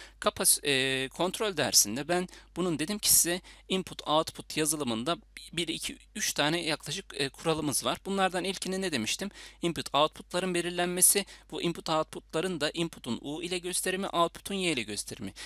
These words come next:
Şimdi di-, bir diğer kuralı söylüyorum. Bu diferansiyel işlemlerinde genellikle hepsi türevli gösterilmek zorundadır. Dolayısıyla benim burada türevli gösterebilmem için şunu yapmam gerekiyor. Ne yapmam gerekiyor?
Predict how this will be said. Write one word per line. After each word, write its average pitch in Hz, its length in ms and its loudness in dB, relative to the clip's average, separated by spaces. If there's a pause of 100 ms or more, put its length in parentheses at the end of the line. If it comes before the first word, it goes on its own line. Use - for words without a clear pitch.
(120)
Şimdi 214 260 0
di-, 190 200 -4
bir 196 180 0
diğer 175 200 6
kuralı 104 300 -8
söylüyorum. 117 520 -4 (340)
Bu 226 180 -4
diferansiyel 190 580 4
işlemlerinde 113 720 0
genellikle 165 680 -2 (220)
hepsi - 340 4
türevli 170 400 0
gösterilmek 104 600 -2
zorundadır. 107 540 -6 (280)
Dolayısıyla 220 480 2
benim 196 260 -2
burada 196 320 -2
türevli 175 420 2
gösterebilmem 156 760 -2
için - 360 0
şunu 208 220 -2
yapmam - 360 -2
gerekiyor. - 440 -12 (340)
Ne 247 60 2
yapmam 131 400 0
gerekiyor? 113 420 -8